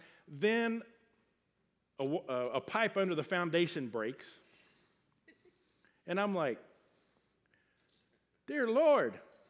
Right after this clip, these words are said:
I hope you're laughing, God, 'cause I'm not." You know, and, and,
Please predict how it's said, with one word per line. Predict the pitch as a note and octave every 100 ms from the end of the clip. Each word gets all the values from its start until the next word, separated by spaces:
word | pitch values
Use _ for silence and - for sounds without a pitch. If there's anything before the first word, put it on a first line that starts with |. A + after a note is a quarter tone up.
| - - - - - - - - _ _ _ _ -
I |
hope | G3 A#3+ B3
you're | B3
laughing, | A#3 G#3 G3+ E3
God, | F3 F3+
'cause | E3+ D#3+
I'm | G3 G#3+
not." | D3+ A2+ C3 - - - - - - - - - - - _ - _ - _
You | C#3
know, | F3
and, | G3 F3+
and, | E3